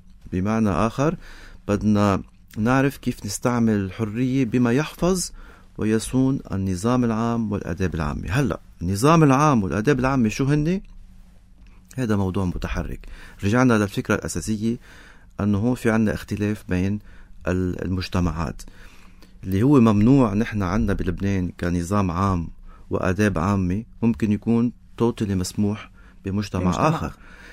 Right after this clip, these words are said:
Speaker 1: اللي هلأ نحن عنا مسموح يمكن كان ممنوع من أربعين وخمسين وستين سنة. فإذا هيدي إذا بدك المزيور هون variable.
Speaker 2: مظبوط.
Speaker 1: إيه؟ حسب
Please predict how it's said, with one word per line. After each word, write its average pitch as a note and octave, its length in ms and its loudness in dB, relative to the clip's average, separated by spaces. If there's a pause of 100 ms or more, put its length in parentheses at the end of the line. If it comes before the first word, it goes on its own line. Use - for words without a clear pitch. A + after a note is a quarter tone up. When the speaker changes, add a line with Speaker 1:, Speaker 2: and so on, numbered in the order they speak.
(140)
Speaker 1:
اللي G2 240 2
هلأ C#3+ 300 4
نحن B2+ 280 0
عنا A2+ 280 4
مسموح A2 480 -2
يمكن C3 200 0
كان B2+ 240 2
ممنوع A#2 380 4
من A#2+ 320 2 (260)
أربعين G#2 380 2
وخمسين G2 480 -4
وستين - 360 -4
سنة. - 240 -8 (360)
فإذا G2+ 380 -2
هيدي B2+ 260 2
إذا G#2 140 0
بدك B2 280 0
المزيور G2 680 0
هون C3 220 2
variable. F2+ 460 -2 (280)
Speaker 2:
مظبوط. - 320 -16
Speaker 1:
إيه؟ G2+ 120 -4 (180)
حسب C#3+ 380 0